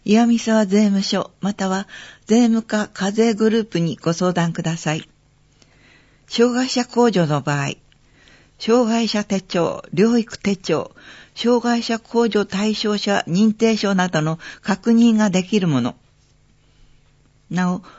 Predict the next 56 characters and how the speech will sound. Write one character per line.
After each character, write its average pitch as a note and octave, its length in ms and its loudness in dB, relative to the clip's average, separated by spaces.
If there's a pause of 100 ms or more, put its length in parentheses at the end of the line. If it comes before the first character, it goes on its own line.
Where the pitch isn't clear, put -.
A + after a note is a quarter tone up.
(540)
介 B3 240 2
護 A#3+ 140 4
保 B3 100 0
険 A#3+ 240 2
の F3+ 220 0
要 A#3 280 4
介 A#3 300 -2
護 A3 140 0
認 G#3+ 300 2
定、 - 340 -2 (640)
要 A#3+ 280 2
支 B3 180 -2
援 A3 200 2
は D3+ 180 0
除 D#3 340 -4
き E3 140 -6
ま D#3 140 -4
す。 - 240 -18 (680)
こ G#3+ 100 -2
れ A3+ 160 4
を A3+ 140 2
受 A3 220 -2
け - 0 -
て F#3 180 -4
い F3+ 100 -2
る E3+ 200 -4 (200)
六 G#3 340 2
十 A3 260 2
五 A3+ 160 0
歳 A3 300 0
以 G3 40 0
上 F#3 140 -2
の E3+ 120 -2
方 E3+ 280 -4
は、 E3 180 -4 (360)
障 A#3+ 260 0
害 A#3 220 0
者 A3+ 160 -4
手 A3+ 160 -2
帳 G#3 240 0
な F3+ 160 2
ど E3+ 140 -2
の E3 240 -2
交 A3 200 0
付 G#3+ 140 -2
を G#3 160 4
受 G3 200 0
け G#3 40 0
て F3 140 -2
い D#3+ 80 -4
な F3 180 0
い E3+ 60 -4
場 E3 180 -4
合 E3 140 -4
で C#3 100 -2
も、 C#3 220 -6